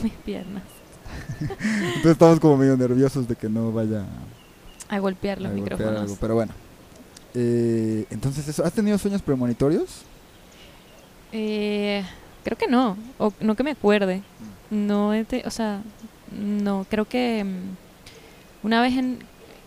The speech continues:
Speaker 1: quería, en el colegio como que nos cambiábamos de salón, nos cambiaban de salón cada, cada año. Y
Speaker 2: Ajá.
Speaker 1: hubo un año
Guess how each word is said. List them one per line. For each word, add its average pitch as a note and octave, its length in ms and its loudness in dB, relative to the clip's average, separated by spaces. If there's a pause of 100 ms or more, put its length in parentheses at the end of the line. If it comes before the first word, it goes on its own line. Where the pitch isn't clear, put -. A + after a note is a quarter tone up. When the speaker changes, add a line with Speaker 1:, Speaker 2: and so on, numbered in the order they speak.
(580)
Speaker 1:
quería, A3 920 2
en G#3 100 -2
el G#3 120 -2
colegio G#3 320 2
como A#3+ 160 0
que G#3 120 -2
nos G3+ 120 -4
cambiábamos G3 500 -2
de G#3+ 120 -2
salón, G3 500 2
nos A3 120 -2
cambiaban G3+ 300 -4
de A3+ 80 -4
salón G3 260 -2
cada, G#3 640 -2 (120)
cada G3+ 240 -2
año. A#3 240 -2 (840)
Y G#3+ 140 -2
Speaker 2:
Ajá. G3+ 440 0
Speaker 1:
hubo G#3 80 0
un A3+ 120 0
año A#3+ 320 -2